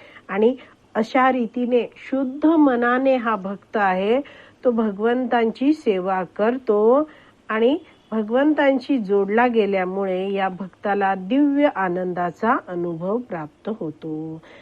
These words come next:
म्हणजेच भगवंत भक्ताची सेवा स्वीकारतात आणि त्याच्या बदली भक्ताला प्रेम, आनंद देतात. तर भगवान श्रीकृष्ण हे दिव्य आहेत आणि भगवान श्रीकृष्णांचं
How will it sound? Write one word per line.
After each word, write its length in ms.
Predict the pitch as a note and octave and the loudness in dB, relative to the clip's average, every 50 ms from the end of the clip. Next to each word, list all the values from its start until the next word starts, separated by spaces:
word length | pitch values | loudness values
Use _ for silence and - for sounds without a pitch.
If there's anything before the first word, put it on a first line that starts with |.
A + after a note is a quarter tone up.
| - - _ - | -20 -20 _ -6
म्हणजेच 480 | G3 G3+ G3+ F#3+ F#3 A3 A3+ A3+ - B3+ | -4 -2 -2 2 4 4 4 4 2 -2
भगवंत 600 | G#3+ G3+ G3 F3+ E3+ F#3+ G#3 A3+ B3+ C4+ B3 C4+ B3 A3+ - - - _ _ - | -2 -2 -6 -6 -4 -2 -2 0 0 0 0 0 -2 -2 -4 -10 -20 _ _ -2
भक्ताची 640 | A3+ B3+ B3 B3 - - A3+ G#3 G#3 G3+ - A3 G3+ | 0 0 0 0 -4 -4 -4 -2 -4 -4 -6 -8 -8
सेवा 440 | - - A3+ F#3+ F3+ F3 F#3 F3+ F3+ | -6 -2 -2 -2 -2 -2 -4 -4 -6
स्वीकारतात 800 | - - G3+ G3 F#3 - - G3+ G#3 G#3+ G#3+ - B3+ C4 D4+ D#4 - - - - _ _ - | -6 -8 -8 -8 -6 -4 -2 0 0 0 0 -2 0 0 0 -2 -6 -14 -20 -20 _ _ -8
आणि 180 | - C#4+ C#4+ D#4+ | -6 -2 -2 -2
त्याच्या 440 | D4 C#4 C#4 A#3+ A#3 A#3 A#3+ G#3 F#3+ | 0 0 0 0 0 0 -2 -2 -2
बदली 480 | F3+ F3 E3+ E3+ F3+ G3+ A#3 C#4+ F4+ | -2 -4 -4 -4 -4 -2 0 0 0
भक्ताला 800 | - B3+ G#3+ C#4 C#4 A3+ - - - F3 D#3+ D#3+ D#3+ F#3 G#3+ C#4 F#4+ - - - _ _ _ _ _ _ - | 0 -2 0 0 0 -2 -2 -8 -6 -6 -6 -4 -2 0 0 0 0 -2 -12 -20 _ _ _ _ _ _ -12
प्रेम, 460 | - G3 F#3 F#3+ G3+ G#3 G#3 G#3 G#3+ G#3+ - _ _ - - | -6 -4 0 2 2 2 2 0 -2 -6 -8 _ _ -6 -4
आनंद 520 | G3 G3 F3+ E3+ E3+ F3 E3+ E3+ F3 G3+ A#3 D4+ D#4 - _ _ - | -2 0 0 -2 -2 -4 -4 -4 0 2 2 2 0 -2 _ _ -12
देतात. 1080 | F3+ F3+ F3+ D#3+ C#3+ - _ - D#3 F#3 F3+ E3+ D#3+ D#3 D#3 D#3 D#3 D#3+ D#3 D#3 D#3 D3+ D3 _ _ - - - - _ _ _ _ - | -6 -6 -4 -4 -6 -8 _ -6 -2 -2 -2 -2 -2 -4 -6 -6 -8 -8 -10 -12 -14 -16 -18 _ _ -20 -20 -20 -20 _ _ _ _ -2
तर 100 | - C4 D4+ D#4+ - _ - | -2 -2 -2 -2 -6 _ -14
भगवान 680 | - G3 G3+ G3+ F#3+ G3 A3 A#3+ B3 C4 C#4+ D#4 E4 | -10 -6 -6 -4 -2 0 0 0 0 0 0 0 -2
श्रीकृष्ण 580 | D#4 - D4+ C#4 B3 B3+ C#4 B3 B3 - - C#4+ | -2 -2 -4 -6 -4 -4 -4 -4 -4 -4 -2 -2
हे 200 | C#4+ C#4 C#4+ C#4 | 0 2 0 0
दिव्य 400 | B3 A#3+ C4+ C4 B3+ B3 C4 C4+ | 0 0 -2 -2 -2 0 0 2
आहेत 320 | C4 B3+ B3+ B3 C#4+ D4+ D4 - - | 2 2 0 0 -2 -2 -4 -6 -10
आणि 160 | - G#3 A3 | -6 -4 -2
भगवान 440 | G#3+ A3+ A#3 G#3 G3+ G#3+ A3 A3 A3 | -2 0 -2 -2 -2 -2 0 0 0
श्रीकृष्णांचं 800 | A3 - A3 G3 F#3+ G3+ G3 - - G3+ F#3+ F#3 F3+ - F#3+ F3 | -2 -4 -6 -6 -4 -8 -8 -8 -6 -6 -6 -6 -6 -4 -6 -8